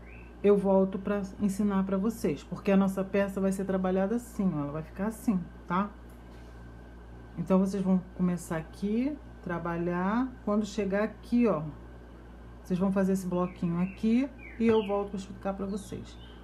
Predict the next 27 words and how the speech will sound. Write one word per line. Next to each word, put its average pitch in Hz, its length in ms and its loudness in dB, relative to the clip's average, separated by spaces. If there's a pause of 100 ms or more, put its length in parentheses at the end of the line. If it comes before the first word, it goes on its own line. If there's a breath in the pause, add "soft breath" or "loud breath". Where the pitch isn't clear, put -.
(300)
Ah, 208 280 4
vou 190 120 4
voltar 190 340 4
pra 196 100 0
explicar 196 340 0
pra 190 100 2
vocês 190 480 0
na, 208 540 2
na 196 140 4
peça 190 760 0 (300)
de 190 140 -6
cor 226 240 4
bege, 147 500 0
tá? 190 260 2 (120)
Bom, 185 200 2
eu 180 80 0
voltei 185 580 2
aqui, 185 420 0
ó, 190 40 0
pra 165 200 -6
finalizar 160 580 -4
aqui 156 180 -8
a 151 40 -6
carreira 147 440 -6
aqui - 140 -10
com 156 180 -4
vocês. 160 800 -6